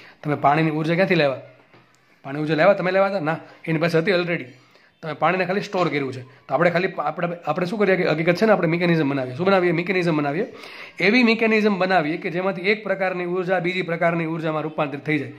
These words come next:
તો આપણે પાણીને સંગ્રહ કર્યો એટલે પાણી પાસે એક ઉર્જા આવી સ્થિતિ ઉર્જા, એ પણ આપણે ભણીશું આગળ ભવિષ્યમાં.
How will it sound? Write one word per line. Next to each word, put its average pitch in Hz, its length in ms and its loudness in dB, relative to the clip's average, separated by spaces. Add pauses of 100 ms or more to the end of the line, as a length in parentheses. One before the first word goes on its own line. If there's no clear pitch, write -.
(320)
તો 147 80 -8
આપણે 156 100 2
પાણીને 175 360 2
સંગ્રહ 190 300 0
કર્યો 190 280 -2
એટલે - 400 -10
પાણી 175 240 4
પાસે 175 240 0
એક 180 120 -4
ઉર્જા 180 200 0
આવી 185 120 4
સ્થિતિ 175 260 -4
ઉર્જા, 147 280 -2
એ 139 140 -6
પણ 175 140 2
આપણે 175 160 4
ભણીશું 165 440 0
આગળ 143 180 -4 (120)
ભવિષ્યમાં. 156 400 -2